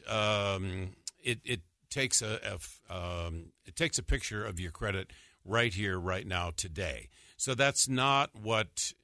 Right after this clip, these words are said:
happens in the residential lending world, because we pull three bureaus, and if somebody wants a thirty-year loan, it, it's a lot more extensive than it is with Credit Karma. But Credit Karma may have your score a lot,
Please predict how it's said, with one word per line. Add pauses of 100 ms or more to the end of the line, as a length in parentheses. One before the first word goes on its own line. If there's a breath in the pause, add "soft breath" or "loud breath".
(220)
happens
in
the
residential
lending
world,
because
we
pull
three
bureaus, (420 soft breath)
and
if
somebody
wants
a
thirty-year
loan,
it,
it's
a
lot
more
extensive (400 soft breath)
than
it
is
with
Credit
Karma. (300 loud breath)
But (560)
Credit
Karma
may
have
your
score
a
lot,